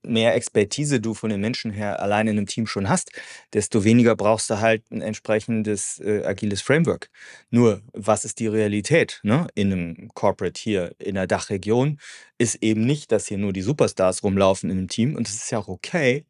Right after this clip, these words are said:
ja. Äh, plus natürlich eine andere vielleicht Arbeitskultur, natürlich auch eine andere A-, Arbeitsmarktpolitik und Arbeitsmarktschutzrechte hier in Deutschland oder der Dachregion. Die sorgen halt dafür, dass wir hier eben nicht die, die, die super fancy, äh, Teamwork und wir haben uns alle lieb,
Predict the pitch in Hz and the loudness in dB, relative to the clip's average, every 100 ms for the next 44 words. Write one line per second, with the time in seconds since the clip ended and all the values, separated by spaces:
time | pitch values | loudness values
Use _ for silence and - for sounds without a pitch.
0 | _ _ 104 120 143 - _ _ _ - | _ _ -8 -8 -10 -20 _ _ _ -4
1 | 113 - 139 135 120 107 107 98 107 87 | -4 -2 0 0 0 -2 -2 -2 -2 -2
2 | 104 98 98 95 - _ - - 80 82 | -2 0 0 -2 -6 _ -12 -6 -2 0
3 | 101 - 113 101 220 196 120 92 95 87 | 0 0 -4 0 2 2 2 -2 -6 -8
4 | 90 90 82 98 90 - - 92 92 113 | -8 -6 -4 -4 -6 -6 -6 -4 0 0
5 | - 113 107 - 113 107 - 180 110 - | 0 -2 -2 -4 -4 -2 -4 -4 -6 -4
6 | 101 98 - 98 92 - 180 - 127 117 | -6 -6 -6 -8 -8 -4 -4 0 -2 -2
7 | - 110 113 113 113 113 117 107 - - | -4 -6 -4 -2 -2 -2 -6 -6 -10 -20
8 | - - 113 104 104 107 117 107 110 110 | -14 -4 -2 -2 -2 -4 -4 -4 -4 -4
9 | 110 _ _ _ _ _ _ 120 123 143 | -8 _ _ _ _ _ _ 2 6 6
10 | 175 151 143 131 - 151 151 135 131 139 | 6 2 2 0 0 0 2 2 0 -4
11 | 120 135 131 131 131 135 147 165 185 - | -2 -2 0 0 0 2 6 6 4 -2
12 | 123 117 110 107 104 95 - 104 107 104 | -2 0 0 0 -4 -8 -14 -16 -10 -8
13 | 101 92 104 101 95 92 95 92 110 123 | -8 -10 -10 -8 -10 -12 -14 -8 -8 -4
14 | 110 - - - 110 110 113 - 123 113 | -6 -6 -14 -6 -2 -2 -4 -4 -4 -2
15 | 110 107 107 - 104 104 104 101 - 120 | -2 -2 -4 -4 -2 -2 -2 -4 -4 -2
16 | 110 110 - 95 98 104 101 - 95 110 | 0 0 -2 -6 -6 -6 -6 -4 0 0
17 | 117 | 0